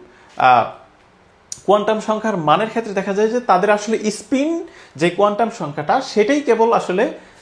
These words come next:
কি হয়? পার্থক্য সৃষ্টি করে দুইটা ইলেকট্রনের মধ্যে। ফলে তাদের ওই কোয়ান্টাম সংখ্যাটা স্পিন কোয়ান্টাম সংখ্যার ক্ষেত্রেই মিলে না, আর বাকি তিনটা কিন্তু মিলে যায়, এটা আমরা কিন্তু দেখেছি। তো সেই ব্যাপার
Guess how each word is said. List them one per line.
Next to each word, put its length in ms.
কি 100
হয়? 300
পার্থক্য 460
সৃষ্টি 320
করে 220
দুইটা 240
ইলেকট্রনের 480
মধ্যে। 260
ফলে 180
তাদের 340
ওই 180
কোয়ান্টাম 320
সংখ্যাটা 460
স্পিন 300
কোয়ান্টাম 380
সংখ্যার 220
ক্ষেত্রেই 360
মিলে 240
না, 120
আর 100
বাকি 240
তিনটা 260
কিন্তু 220
মিলে 300
যায়, 300
এটা 160
আমরা 140
কিন্তু 200
দেখেছি। 380
তো 80
সেই 440
ব্যাপার 240